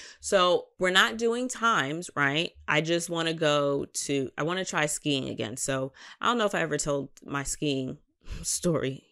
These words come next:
on the podcast. I went skiing in high school. I wanna say it was, it was our senior class trip, 'cause for our junior trip, we went to Disney World.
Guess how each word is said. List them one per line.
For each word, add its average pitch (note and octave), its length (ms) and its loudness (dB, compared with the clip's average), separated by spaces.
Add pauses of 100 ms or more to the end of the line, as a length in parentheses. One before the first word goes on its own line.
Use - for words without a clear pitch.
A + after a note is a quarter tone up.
(120)
on C3+ 100 -8
the - 80 -8
podcast. - 600 -8 (500)
I F#3+ 960 6 (180)
went E3 480 0
skiing D3+ 1120 0 (360)
in D#3 180 -4
high D3 260 -2
school. D#3 380 -2 (500)
I D#3 60 2
wanna D#3 260 4
say D#3 560 6
it D3+ 260 4
was, D3 540 2
it - 60 2
was D#3 100 2
our C#3+ 80 0
senior E3 360 -4
class C3+ 260 -2
trip, - 320 -4
'cause - 180 -4
for D3 140 0
our C3+ 120 0
junior E3 380 -2
trip, C#3 400 0 (400)
we D#3+ 320 -2
went D3 520 0
to C#3+ 460 0
Disney G#3+ 340 4
World. A#2 280 2